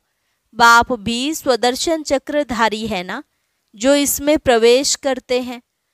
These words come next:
मनुष्य तो समझते हैं विष्णु है स्वदर्शन चक्रधारी।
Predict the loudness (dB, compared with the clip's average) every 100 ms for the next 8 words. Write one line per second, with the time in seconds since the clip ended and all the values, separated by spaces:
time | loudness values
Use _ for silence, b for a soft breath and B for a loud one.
0 | _ _ -2 0 2 2 0 0 -4 0
1 | 2 2 -2 -2 0 2 0 0 -2 -4
2 | -2 0 0 0 2 2 2 0 0 -2
3 | -2 -6 -6 -4 -4 0 -2 -2